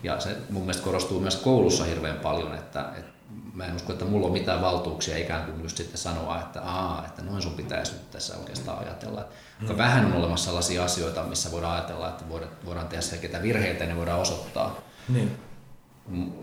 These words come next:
Speaker 1: et suurinta on tavallaan se, että jos ihminen just pysähtyy, hidastuu, uskaltaa tietyllä tavalla vähän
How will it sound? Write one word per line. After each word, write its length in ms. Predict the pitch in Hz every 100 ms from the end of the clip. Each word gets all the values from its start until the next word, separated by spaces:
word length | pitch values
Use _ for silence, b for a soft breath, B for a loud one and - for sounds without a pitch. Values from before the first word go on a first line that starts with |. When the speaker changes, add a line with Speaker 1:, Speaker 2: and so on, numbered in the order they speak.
| - -
Speaker 1:
et 180 | 87
suurinta 400 | - 127 92 -
on 100 | 113
tavallaan 360 | 113 110 107 107
se, 140 | 117
että 120 | 107 104
jos 100 | 107
ihminen 320 | 101 95 95
just 160 | 98 - - - - - -
pysähtyy, 500 | 95 92 92 - 87
hidastuu, 680 | 87 85 85 - 87 85 - - - _ _ _ _ _ _ _ - _ _ _ - - - - - - - - 107
uskaltaa 480 | - 90 85 87
tietyllä 300 | 85 92 90
tavalla 220 | 85 85 85
vähän 360 | 87 82 82